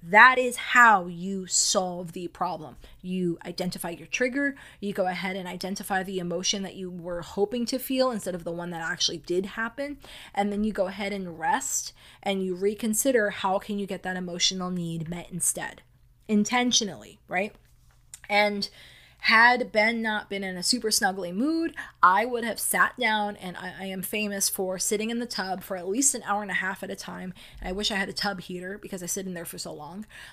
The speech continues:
But I am in, am, I am intentional when I'm, like, sitting in the tub. I'm sitting there and I'm thinking and I'm processing and I'm feeling. And that doesn't always have to be that way, right? So if sitting in the tub isn't your thing,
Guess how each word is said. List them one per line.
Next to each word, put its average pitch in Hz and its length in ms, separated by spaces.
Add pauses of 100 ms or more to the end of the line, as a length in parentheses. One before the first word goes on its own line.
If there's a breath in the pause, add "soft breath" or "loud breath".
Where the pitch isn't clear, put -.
But 220 260
I 196 260
am 214 200
in, 185 300 (180)
am, 185 380 (160)
I 190 80
am 180 320
intentional 190 680
when 185 140
I'm, 185 140
like, 175 160
sitting 190 320
in 208 80
the 185 80
tub. 208 340 (340 loud breath)
I'm 180 120
sitting 220 380
there 233 260
and 185 100
I'm 175 120
thinking 208 640
and 185 100
I'm 165 180
processing 208 640
and 185 100
I'm 170 120
feeling. 190 500 (320 loud breath)
And 247 140
that 277 80
doesn't 339 240
always 254 200
have 226 200
to 208 80
be 180 320
that 180 240
way, 180 160
right? 254 320 (240 soft breath)
So 214 400 (160)
if 233 280
sitting 294 280
in 277 80
the 240 80
tub 214 340 (100)
isn't 202 240
your 185 120
thing, 208 400